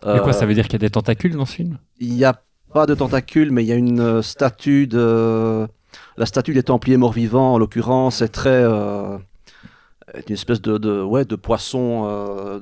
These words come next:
Speaker 2: une statue de poisson géant comme ça. Euh, qui rappelle, euh, le, un peu l'univers Lovecraftien, quoi.
Speaker 1: Et
Speaker 2: Il
Speaker 1: alors,
Speaker 2: voue un
Speaker 1: tu,
Speaker 2: culte à cette statue-là,
Speaker 1: et alors,
Speaker 2: quoi,
Speaker 1: tu me
Speaker 2: oui.
Speaker 1: parles de poissons, enfin, on, pour préciser un petit peu, hein, aux, aux auditeurs, euh, pour préparer l'émission, on regarde le film ensemble. Déjà, vous me le faites découvrir, parce que je savais pas que ces films <laughs> existaient.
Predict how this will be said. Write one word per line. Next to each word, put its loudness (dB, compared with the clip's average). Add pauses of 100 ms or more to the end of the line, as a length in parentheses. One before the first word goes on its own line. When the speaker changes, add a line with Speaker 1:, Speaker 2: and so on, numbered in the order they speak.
(220)
Speaker 2:
une -14
statue -4
de -6
poisson -8
géant -2
comme -6
ça. -6
Euh, -8 (540)
qui -4
rappelle, 2
euh, 2
le, -4
un -2
peu -2
l'univers -2
Lovecraftien, -6
quoi. -8
Speaker 1:
Et -8
Speaker 2:
Il -4
Speaker 1:
alors, 2
Speaker 2:
voue 6
un 6
Speaker 1:
tu, 4
Speaker 2:
culte 2
à 0
cette -4
statue-là, -4
Speaker 1:
et 4
alors, 4
Speaker 2:
quoi, -10
Speaker 1:
tu 0
me 2
Speaker 2:
oui. 0
Speaker 1:
parles 0
de 0
poissons, -2
enfin, -2 (140)
on, -6 (420)
pour 0
préciser 2
un 2
petit -6
peu, 2
hein, 0
aux, 0
aux 0
auditeurs, 2
euh, -2 (440)
pour 0
préparer 2
l'émission, 2
on 4
regarde 2
le 0
film -2
ensemble. 0 (180)
Déjà, -2
vous 2
me 2
le 2
faites 0
découvrir, 0
parce -12
que -6
je -10
savais -2
pas -2
que -6
ces 0
films 2
<laughs> 4
existaient. 0